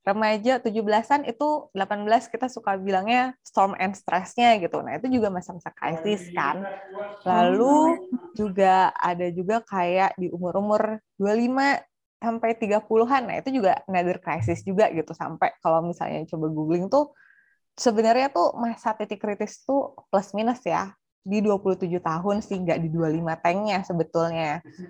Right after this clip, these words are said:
Speaker 1: Tapi di dua puluh tujuh tahun itu tuh sampai ada, kalau kalian googling tuh, ada twenty-seven Club gitu.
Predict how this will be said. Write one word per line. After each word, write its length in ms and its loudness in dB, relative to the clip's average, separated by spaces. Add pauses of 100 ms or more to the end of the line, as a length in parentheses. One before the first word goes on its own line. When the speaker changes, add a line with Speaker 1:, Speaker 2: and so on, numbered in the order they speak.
(260)
Speaker 1:
Tapi 680 0 (360)
di 120 -2
dua 200 4
puluh 160 0
tujuh 280 -2
tahun 320 -2
itu 120 -2
tuh 160 0
sampai 320 2
ada, 440 0
kalau 240 -2
kalian 280 -2
googling 320 -2
tuh, 240 0 (480)
ada 240 2
twenty-seven 1040 -4 (240)
Club 260 4 (140)
gitu. 480 -2